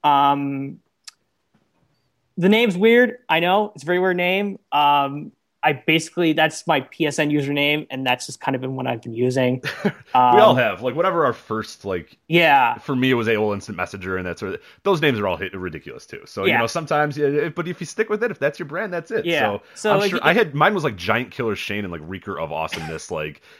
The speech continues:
Speaker 2: nineteen eighty-seven. So, like, yes, I don't use it anymore,
Speaker 1: Yeah.
Speaker 2: but we all had those. So, no, we,
Speaker 1: Right,
Speaker 2: you don't have
Speaker 1: right.
Speaker 2: to apologize. We're all
Speaker 1: Yeah, so if you just search D X vers-, if you just go to my Twitter, I think I have a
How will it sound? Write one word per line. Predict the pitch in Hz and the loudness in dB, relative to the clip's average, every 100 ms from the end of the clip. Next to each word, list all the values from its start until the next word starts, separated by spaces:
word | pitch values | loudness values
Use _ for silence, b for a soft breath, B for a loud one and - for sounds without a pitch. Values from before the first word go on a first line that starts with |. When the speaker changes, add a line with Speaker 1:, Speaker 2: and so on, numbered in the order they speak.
| b | b
Speaker 2:
nineteen | 107 110 104 113 | -2 0 0 -4
eighty-seven. | 95 90 98 80 73 73 | -4 -4 -4 -4 -6 -2
So, | 143 | 2
like, | 135 135 131 | 2 2 -2
yes, | 139 156 139 | -2 0 2
I | |
don't | 156 151 | 0 2
use | 139 123 | 0 0
it | |
anymore, | 120 151 139 80 | 0 0 -2 -4
Speaker 1:
Yeah. | |
Speaker 2:
but | 73 85 85 147 | -4 -6 -4 2
we | 165 | 4
all | 131 | 4
had | 90 - | 2 -6
those. | - - | -16 -14
So, | - | -10
no, | 92 | -4
we, | 127 | 2
Speaker 1:
Right, | 151 135 | 2 2
Speaker 2:
you | 123 | -2
don't | 165 | 0
have | |
Speaker 1:
right. | 151 127 | 0 0
Speaker 2:
to | - | -6
apologize. | 143 - 156 | -12 -18 -16
We're | 175 | -4
all | 214 | -2
Speaker 1:
Yeah, | 226 | -2
so | - 277 | 2 2
if | 226 | 2
you | |
just | 240 247 | -4 -2
search | - 208 - - | 2 2 0 -2
D | 190 | 0
X | 185 - | 0 -2
vers-, | 170 175 | -6 -4
if | 185 175 | -6 -2
you | |
just | 190 202 | -4 -2
go | 190 | -2
to | |
my | 170 147 | 0 -2
Twitter, | - 165 143 | 0 2 4
I | |
think | 143 160 | 0 2
I | 147 | 4
have | 139 | 4
a | 139 131 | 2 0